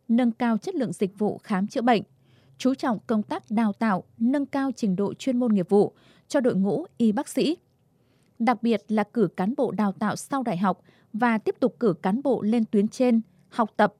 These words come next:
theo hướng cầm tay chỉ việc. Hiện nay, trung tâm có mười bốn bác sĩ đang đi đào tạo sau đại học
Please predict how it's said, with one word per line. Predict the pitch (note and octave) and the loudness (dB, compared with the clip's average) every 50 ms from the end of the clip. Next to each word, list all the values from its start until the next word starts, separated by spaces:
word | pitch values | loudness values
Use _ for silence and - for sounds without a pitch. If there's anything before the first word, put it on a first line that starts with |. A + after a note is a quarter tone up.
| _ _ - | _ _ -8
theo | C#4+ C#4+ A#3+ | -6 -6 -2
hướng | A3 A3+ G#3 G3+ C#4+ - _ _ _ _ | 0 2 2 2 0 -2 _ _ _ _
cầm | - A#3 G#3 F#3+ F3 | 4 4 4 4 2
tay | - - A#3 A#3+ A3+ G#3+ - _ _ | 0 -2 0 0 0 -2 -4 _ _
chỉ | - - A#3+ F3+ | -4 0 0 0
việc. | C#3+ - G3 F#3 - - _ _ _ _ _ _ _ _ _ _ _ _ _ _ _ _ _ _ _ _ _ _ _ _ _ _ _ _ _ _ _ _ _ _ _ _ _ _ _ _ _ _ | 2 2 2 2 2 0 _ _ _ _ _ _ _ _ _ _ _ _ _ _ _ _ _ _ _ _ _ _ _ _ _ _ _ _ _ _ _ _ _ _ _ _ _ _ _ _ _ _
Hiện | _ C#4 B3 G#3+ A#3 | _ 0 2 2 2
nay, | C4 B3+ B3 B3+ A3 - | 2 2 0 0 -2 -2
trung | - C#4 A#3+ A#3 | 0 0 0 0
tâm | - B3+ A#3+ A3+ A3+ | 2 2 2 2 2
có | A3 - G#3 G#3 | 2 0 0 0
mười | B3 E4+ D4 | 2 2 2
bốn | F3+ F#3 G3 G#3+ | 2 2 2 2
bác | C#4+ F#4+ - | 0 -4 -8
sĩ | - - C4 G3+ - D4 G4+ - | -8 -6 -6 -6 -4 -6 -8 -6
đang | - B3 A#3+ A3+ A3 | -4 -2 0 0 0
đi | A3+ A3 | 0 0
đào | F#3 G#3+ F#3+ F3 | 0 -2 -2 -2
tạo | - - G3+ F#3 C3+ | -2 -4 -4 -2 -4
sau | - - - C4 C4 A#3+ | -6 -8 -8 -6 -6 -4
đại | A3+ F#3 F3 | -4 -4 0
học | G3 G3 F#3+ - | 0 0 0 0